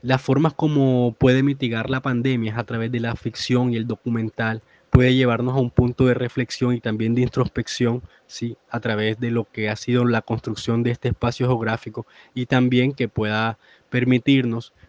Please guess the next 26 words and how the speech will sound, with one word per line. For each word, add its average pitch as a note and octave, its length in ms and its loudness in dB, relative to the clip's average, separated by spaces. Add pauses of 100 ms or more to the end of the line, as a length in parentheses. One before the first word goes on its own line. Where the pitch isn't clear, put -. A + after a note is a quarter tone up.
(140)
eh, G#2 260 -6
permanecer A2 540 -2
en A#2 140 0
casa B2+ 520 2
entretenidos, A#2+ 920 2
con A2 240 -4
buen B2 200 4
cine, C3+ 460 4
cine A#2+ 300 0
hecho C3 220 0
de C3 60 2
acá, C3 340 -4 (300)
¿sí? C3 360 -6
Y C3+ 80 -6
que C3 180 0
permita A2+ 520 -2
también A#2+ 420 0
mitigar A2 420 -2
un A2+ 140 -2
poco A#2+ 320 0
la A#2 100 0
presión A#2 500 -4
y A#2 60 -2
todo A2 220 -4
el A2+ 100 0
estrés A2+ 480 -4